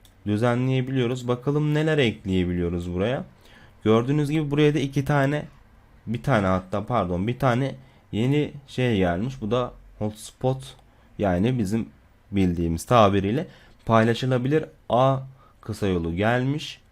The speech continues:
Bunu da buraya direkt ekleyebiliyoruz. Karanlık tem-,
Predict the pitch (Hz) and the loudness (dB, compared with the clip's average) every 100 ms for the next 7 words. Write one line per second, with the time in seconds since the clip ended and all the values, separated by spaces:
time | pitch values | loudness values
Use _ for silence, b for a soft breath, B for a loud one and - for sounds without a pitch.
0 | 104 98 92 85 104 117 110 131 139 - | -6 -2 0 0 2 2 0 -2 -2 -4
1 | 95 92 98 95 92 104 113 98 120 139 | -4 -4 -2 0 0 0 0 0 -2 -6
2 | - - _ _ _ _ _ - _ _ | -12 -20 _ _ _ _ _ -20 _ _
3 | - - - - - _ _ _ B B | -20 -20 -20 -20 -20 _ _ _ B B
4 | B B - 113 117 143 156 - 151 | B B -8 -2 0 0 -2 -2 -4